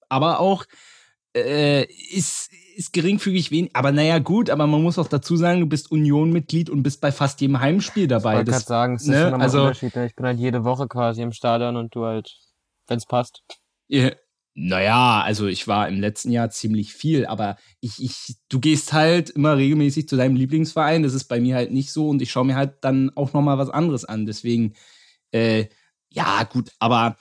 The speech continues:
Speaker 1: wir haben eine bunte Mischung, denn wir stellen euch heute mal unsere Top ten an Stadionerlebnissen vor und zwar machen wir das so folgendermaßen, also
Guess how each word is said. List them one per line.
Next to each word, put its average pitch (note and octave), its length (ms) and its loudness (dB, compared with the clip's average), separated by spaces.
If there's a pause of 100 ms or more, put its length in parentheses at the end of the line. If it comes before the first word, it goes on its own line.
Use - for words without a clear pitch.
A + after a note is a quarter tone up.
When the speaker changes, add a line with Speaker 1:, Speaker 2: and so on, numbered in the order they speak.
(160)
Speaker 1:
wir D3 160 2
haben G3+ 160 2
eine G3+ 200 2
bunte G#3 300 0
Mischung, A3+ 560 2
denn A3+ 400 4
wir F3+ 100 2
stellen G#3 360 2
euch F3+ 200 -2
heute F3 220 0
mal F3+ 140 0
unsere D#3+ 420 -2
Top - 460 -6
ten A3 480 2 (640)
an F3 100 0
Stadionerlebnissen B2 880 0
vor B2 300 2
und B2+ 100 2
zwar D#3+ 320 0
machen F3+ 240 0
wir E3+ 80 0
das D#3 240 -4
so C#3+ 80 -2
folgendermaßen, C#3+ 640 0
also B2+ 300 -4